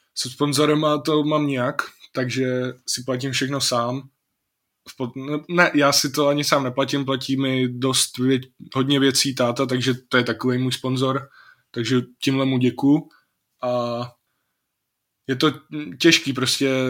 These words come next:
cestování, letenky, ubytování, registrace, je to strašně moc peněz a ještě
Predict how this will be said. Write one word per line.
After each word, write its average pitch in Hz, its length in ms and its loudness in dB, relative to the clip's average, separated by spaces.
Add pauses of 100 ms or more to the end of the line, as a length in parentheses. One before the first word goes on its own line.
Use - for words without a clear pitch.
(320)
cestování, 139 880 2
letenky, 131 920 0
ubytování, 127 1080 -2 (420)
registrace, 131 640 0
je 131 80 0
to 131 100 -2
strašně 135 280 -2
moc 147 140 0
peněz 143 440 -2
a 131 100 -2
ještě 131 340 0